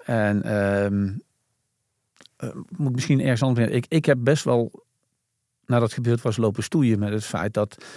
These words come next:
ik mezelf verantwoordelijk voelde. Want <clears throat> mijn zoon had uiteindelijk dezelfde beroepskeuze als ik gemaakt. En ik heb hem waarschijnlijk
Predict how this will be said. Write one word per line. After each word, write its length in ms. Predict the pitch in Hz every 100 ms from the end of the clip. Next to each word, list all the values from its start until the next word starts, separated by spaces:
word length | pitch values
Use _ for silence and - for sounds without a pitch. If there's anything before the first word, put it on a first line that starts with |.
| - _ _
ik 140 | 131 135
mezelf 360 | 120 123 110
verantwoordelijk 680 | - 123 101 - 170 92 85
voelde. 320 | - - - _ _ _ _ _ _ _ _ _ _
Want 220 | - 120 110 _
<clears throat> 260 | 170 147 131 - _ _ _ _ _ _ _ _
mijn 260 | - 120 113
zoon 320 | 123 135 120
had 380 | 113 - - 131
uiteindelijk 260 | 113 113 110
dezelfde 300 | 107 120 110
beroepskeuze 460 | 131 131 117 104
als 100 | 104
ik 120 | 151
gemaakt. 320 | - 107 98 120
En 100 | 123
ik 100 | 117
heb 120 | 120
hem 140 | 110
waarschijnlijk 460 | 110 110 113 110